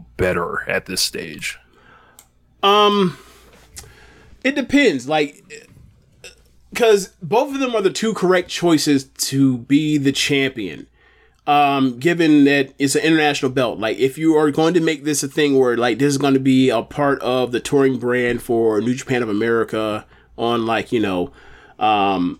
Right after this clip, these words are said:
Speaker 2: Windy City Riots and stuff like that, or, um, or Genesis, stuff like that, then, like, yeah, Kyrie's name has a cachet to it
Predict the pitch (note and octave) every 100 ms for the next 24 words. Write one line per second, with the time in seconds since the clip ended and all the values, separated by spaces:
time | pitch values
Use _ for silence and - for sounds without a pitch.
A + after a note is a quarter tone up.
0 | _ C3+ D3 C#3 D3+ C3+ A#2+ B2 B2 A#2+
1 | A2+ A2 - A2+ G#2+ - B2+ - A#2 G2
2 | A2+ A2 G#2+ - - _ _ _ G2+ G#2+
3 | G#2 A2 G#2+ G#2 G2 F2+ - _ _ _
4 | _ _ C#3+ C#3 E3 D#3+ C#3 C#3 - D3+
5 | C3+ A#2+ A#2+ C3+ A2 - _ _ - D3
6 | C#3+ C3+ B2+ F#3+ G#3 A2+ F2+ - E3 E3
7 | D#3 D#3+ E3 C#3+ D3 C#3+ C#3+ C#3+ C#3 C3+
8 | C3+ - - _ _ - _ _ _ _
9 | - E3 D#3+ C#3+ - D3 C3 - B2+ A2
10 | A2 _ _ _ _ - - D3+ C3+ -